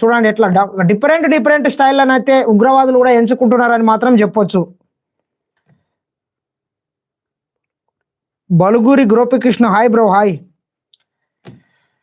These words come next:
ఇట్లా పాకిస్తాన్ బార్డర్లో ఉన్నటువంటి అనేక ప్రాంతాల నుంచి కూడా ఉగ్రవాదులు మనం చూస్తే గతంలో కూడా ముంబై అటాక్లు జరిగినప్పుడు కూడా పాకిస్తాన్ నుండే పెద్ద ఎత్తున ఉగ్రవాదులు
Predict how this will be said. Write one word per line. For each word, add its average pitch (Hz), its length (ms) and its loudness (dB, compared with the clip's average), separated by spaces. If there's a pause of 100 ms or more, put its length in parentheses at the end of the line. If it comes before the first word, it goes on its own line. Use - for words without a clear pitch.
(1400)
ఇట్లా 240 180 0
పాకిస్తాన్ 277 720 0
బార్డర్లో 262 560 2
ఉన్నటువంటి 254 600 2
అనేక 269 720 0 (560)
ప్రాంతాల 247 420 0
నుంచి 240 260 0
కూడా 240 200 2
ఉగ్రవాదులు 233 480 2
మనం 220 260 2
చూస్తే 240 200 0
గతంలో 247 400 0
కూడా 240 180 0
ముంబై 233 440 4
అటాక్లు 240 360 0
జరిగినప్పుడు 226 480 0
కూడా 226 220 0
పాకిస్తాన్ 247 640 -2
నుండే 247 180 2
పెద్ద 196 280 0
ఎత్తున 240 520 0
ఉగ్రవాదులు 233 720 0